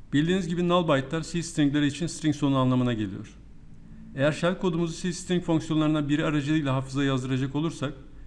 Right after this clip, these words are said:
shell kodumuzun null byte'tan sonraki kısmı hafızaya kopyalanamayacaktır. Bu nedenle eğer bu tür bir açıklığı exploit edeceksek null byte'lardan kurtulmamız lazım.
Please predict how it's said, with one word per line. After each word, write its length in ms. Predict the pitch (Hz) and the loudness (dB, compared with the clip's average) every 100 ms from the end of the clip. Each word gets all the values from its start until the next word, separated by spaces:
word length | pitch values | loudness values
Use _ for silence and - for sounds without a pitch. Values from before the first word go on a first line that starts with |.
| - | -8
shell 260 | - 170 | -2 0
kodumuzun 440 | 175 151 147 147 156 | 2 2 2 2 2
null 200 | 160 151 | 2 2
byte'tan 300 | 139 143 143 | 0 0 -4
sonraki 320 | 139 143 135 | -2 -2 -2
kısmı 280 | - 131 151 | -6 -4 -2
hafızaya 340 | 135 127 143 | -2 0 -2
kopyalanamayacaktır. 1000 | 139 - 135 131 127 110 95 101 - - - - - - - - - - - | -2 -2 0 2 2 2 -2 -8 -12 -18 -20 -18 -20 -20 -18 -18 -18 -8 2
Bu 80 | |
nedenle 480 | 165 170 190 185 175 | 4 4 4 2 2
eğer 280 | - 151 160 | 2 2 2
bu 80 | 180 | 0
tür 180 | 190 156 | 0 0
bir 60 | |
açıklığı 320 | 147 135 - 147 | 0 -2 -2 -2
exploit 360 | 131 - 143 | 0 -2 0
edeceksek 720 | 147 151 170 - 156 160 139 | 0 0 0 -2 -4 -6 -4
null 200 | 139 160 | 2 2
byte'lardan 420 | 139 131 131 139 | 2 0 0 -2
kurtulmamız 560 | 143 131 123 127 123 113 | -2 -4 0 2 2 0
lazım. 280 | 107 98 | -4 -6